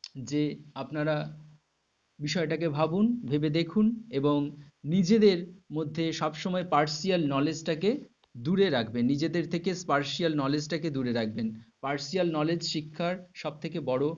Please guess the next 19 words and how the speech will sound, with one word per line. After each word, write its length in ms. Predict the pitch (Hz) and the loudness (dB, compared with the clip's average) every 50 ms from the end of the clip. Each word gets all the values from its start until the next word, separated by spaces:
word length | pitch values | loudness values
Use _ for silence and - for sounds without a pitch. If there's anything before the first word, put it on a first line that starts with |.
| - - - - - | -10 -16 -20 -20 -10
বাধা। 380 | 117 120 120 120 127 131 113 113 117 | -6 -4 -4 -4 -4 -4 -6 -4 -2
Knowledge 380 | 123 127 131 139 156 175 170 | -2 -2 0 0 0 0 0
should 380 | - - - - 147 139 131 135 | -2 -6 -4 -4 -4 -4 -2 -2
be 220 | 143 139 135 139 | 0 0 2 0
universal, 520 | 135 131 127 120 113 - - 120 117 120 117 - - - _ _ | 0 0 -2 -2 -4 -6 -6 -8 -8 -8 -10 -14 -18 -20 _ _
যেটা 460 | 123 123 147 143 156 151 147 147 - - | -6 -6 -4 -2 0 -2 -2 -2 -6 -6
ফেস 280 | - 185 202 196 - | -2 -2 -2 -2 -2
করে 240 | - 160 143 143 143 | 0 0 0 0 0
স্টুডেন্টরা 580 | 139 139 - 135 135 131 131 120 127 131 127 123 | -2 -4 -6 -4 -2 -2 -2 -4 -4 -4 -4 -2
কলেজ 440 | 127 139 127 127 131 131 120 123 110 | -2 -2 0 0 0 -2 -2 -4 -6
এবং 320 | 123 123 127 123 120 - - - - - - | -4 -4 -4 -4 -6 -10 -14 -20 -20 -16 -10
ইউনিভার্সিটিতে 720 | 123 135 135 127 123 127 117 - - 127 120 120 123 127 | -6 -4 -2 -2 -2 -4 -4 -4 -6 -8 -6 -6 -6 -6
গিয়ে। 160 | 120 123 131 | -4 -4 -4
সেখানে 360 | 117 - 160 151 185 196 190 175 | -4 -4 -4 -2 -2 -2 0 0
গিয়ে 140 | 170 175 | -2 0
তারা 180 | 165 165 151 151 | 0 0 0 0
বুঝতে 320 | 139 143 143 139 139 156 | 2 0 -2 -2 -2 -6
পারে 300 | 139 - 131 131 165 214 220 - - - _ | -4 -2 0 0 0 0 -2 -4 -12 -18 _
যে 120 | 123 143 | -8 -8